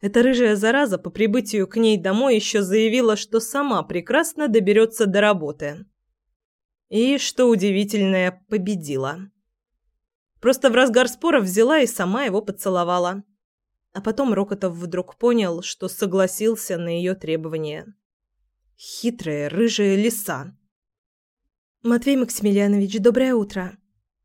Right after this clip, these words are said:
протараторила ему секретарша Любочка. Умная девочка, уже полгода безответно сохнущая по его заместителю, который вел дела в отъезде Матвея. «Здравствуй, Люба.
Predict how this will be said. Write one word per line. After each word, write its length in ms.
протараторила 760
ему 240
секретарша 720
Любочка. 640
Умная 460
девочка, 680
уже 240
полгода 640
безответно 800
сохнущая 840
по 200
его 220
заместителю, 840
который 420
вел 260
дела 380
в 40
отъезде 440
Матвея. 640
«Здравствуй, 640
Люба. 420